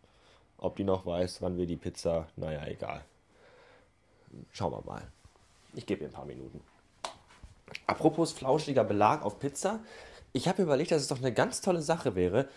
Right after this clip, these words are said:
wenn man statt zu Hause zu tapezieren, die ganze Wohnung mit ja, zum Beispiel Leberwurst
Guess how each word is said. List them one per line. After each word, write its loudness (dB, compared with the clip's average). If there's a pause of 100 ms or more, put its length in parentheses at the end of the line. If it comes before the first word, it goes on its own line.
(920)
wenn 4
man 0 (340)
statt -2
zu 0
Hause 0
zu -14
tapezieren, 0
die -2
ganze 2
Wohnung 4 (1200)
mit 0 (1600)
ja, 4
zum -2
Beispiel 2 (1200)
Leberwurst 2